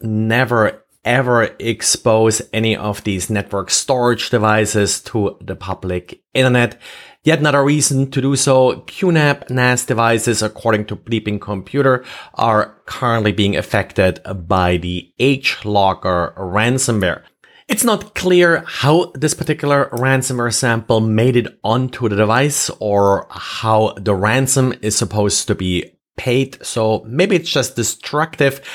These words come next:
As far as vulnerabilities go, quite often it's really just a weak password that is being used to break into these devices if they're exposed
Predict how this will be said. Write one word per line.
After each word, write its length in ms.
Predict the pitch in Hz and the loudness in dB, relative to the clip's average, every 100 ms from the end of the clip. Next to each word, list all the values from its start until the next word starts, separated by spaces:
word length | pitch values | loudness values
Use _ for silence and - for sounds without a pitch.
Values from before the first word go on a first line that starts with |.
| - | -6
As 200 | - 139 | -2 -2
far 220 | - 190 180 | -2 0 0
as 100 | 143 | 0
vulnerabilities 800 | 151 143 139 127 143 147 123 120 | 2 4 4 2 2 2 0 0
go, 320 | 139 139 135 - - - | 2 2 0 -14 -20 -10
quite 320 | 131 135 131 | 0 2 4
often 400 | 135 131 - 135 | 2 0 -4 -2
it's 400 | - 131 110 - | 2 0 0 -6
really 260 | 127 196 | -4 -2
just 340 | 208 170 160 - | 0 0 0 0
a 80 | 139 | 0
weak 340 | 123 131 135 - | 2 2 0 -4
password 720 | 104 120 139 - 127 104 95 - | -2 0 0 0 4 4 2 -2
that 140 | 107 | -2
is 100 | 104 | -2
being 220 | - 104 | 0 2
used 360 | 104 107 - - - - - | 4 2 0 -8 -18 -20 -14
to 340 | - 117 - - | 0 0 0 -4
break 400 | 107 110 110 - | 0 2 2 0
into 480 | - 127 123 123 117 | -2 0 0 0 0
these 400 | - 107 117 110 | 0 -2 -2 0
devices 500 | 113 107 107 107 98 - | 0 0 0 -2 -6 -8
if 200 | 117 - | -10 0
they're 180 | 110 107 | 2 2
exposed 800 | - - - - 101 95 - | -2 -6 -4 2 2 2 -4